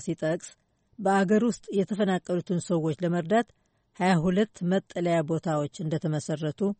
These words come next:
ያወሳል። ሴቭ ዘ ችልድረን የተባለው የተባበሩት መንግስታት የህፃናት መርጃ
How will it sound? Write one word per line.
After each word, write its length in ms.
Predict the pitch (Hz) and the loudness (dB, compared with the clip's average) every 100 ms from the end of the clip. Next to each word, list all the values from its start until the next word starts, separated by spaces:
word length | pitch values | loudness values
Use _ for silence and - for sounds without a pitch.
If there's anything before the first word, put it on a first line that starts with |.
| _ | _
ያወሳል። 520 | 190 160 151 143 143 127 _ _ _ _ _ _ _ - | 0 2 0 -2 -8 -8 _ _ _ _ _ _ _ -10
ሴቭ 240 | - 247 | 2 2
ዘ 100 | 214 226 | 4 0
ችልድረን 420 | 240 196 185 170 | 0 0 2 2
የተባለው 480 | 165 180 175 165 214 | 2 2 4 4 2
የተባበሩት 540 | 196 170 165 151 160 | 0 0 0 0 -2
መንግስታት 640 | 165 160 151 151 - 190 208 | 0 -2 -2 -6 -4 -2 0
የህፃናት 480 | 175 160 170 160 156 | -2 -2 -2 -4 -2
መርጃ 260 | 160 151 | -4 -4